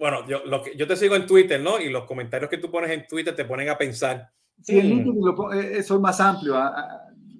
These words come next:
Speaker 2: le, le doy más amplitud al tema.
Speaker 1: Sí,
Speaker 2: Ahí tengo
Speaker 1: este
Speaker 2: más de treinta mil seguidores, entonces eso me ayuda a,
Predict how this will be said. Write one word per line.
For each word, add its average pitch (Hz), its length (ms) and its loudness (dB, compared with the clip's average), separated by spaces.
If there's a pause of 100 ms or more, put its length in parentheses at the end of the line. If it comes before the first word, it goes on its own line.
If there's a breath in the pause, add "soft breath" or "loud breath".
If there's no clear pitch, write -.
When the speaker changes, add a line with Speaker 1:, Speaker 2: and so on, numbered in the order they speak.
(100)
Speaker 2:
le, 143 100 -6 (240)
le 156 120 -14
doy 160 220 2
más 165 160 -2
amplitud 135 540 -4
al 95 200 -8
tema. 107 300 -8
Speaker 1:
Sí, - 480 -14 (160)
Speaker 2:
Ahí 160 220 0
tengo 170 300 -2
Speaker 1:
este 156 60 -4
Speaker 2:
más 165 120 2
de 151 200 0
treinta 143 300 -2
mil 151 140 -6
seguidores, 156 460 0
entonces 151 320 -6
eso 151 120 -8
me 139 100 -4
ayuda 143 560 -2
a, 110 320 -10